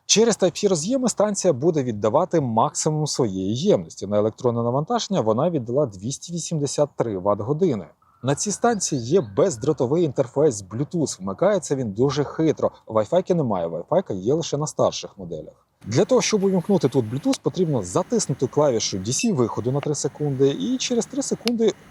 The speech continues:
увімкнеться Bluetooth. Тільки тоді можна буде під'єднатись до цієї станції за допомогою додатка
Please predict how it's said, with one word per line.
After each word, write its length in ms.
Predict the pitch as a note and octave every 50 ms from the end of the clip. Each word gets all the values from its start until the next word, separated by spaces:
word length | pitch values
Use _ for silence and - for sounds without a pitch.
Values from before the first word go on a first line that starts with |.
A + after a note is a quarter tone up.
| - -
увімкнеться 600 | D#3 D3 C#3 C3+ A#2+ - B2 F#2+ F2 - - B2
Bluetooth. 480 | C3+ F#3+ B3 C4 - - F3+ A#2 - -
Тільки 280 | - A#3+ B3 - - A3
тоді 400 | - - F#3 G#2+ - - A#3 A3
можна 360 | D3 B2+ D3 E3 D3+ - B2+
буде 260 | A2 B2 A#2+ A2 G#2
під'єднатись 720 | - - G#2+ G2+ G2 G2 F#2 F2 A2 C#3+ F3+ - E3 B2 G2
до 140 | G2+ A2 G2
цієї 280 | - - G2+ F#2+ F2+
станції 540 | - - - F3 G3+ G#3 F#3+ - F#3 E3+ B2+
за 360 | F#2+ F2 G#2 A#2+ E3+ F#3+ F3
допомогою 580 | C#3 A2+ G#2+ - A2+ G#2 A#2 D3 D3 D3 D3 C#3
додатка 540 | G#2 A2 G#2+ F2+ G2 F#2+ - - - C#3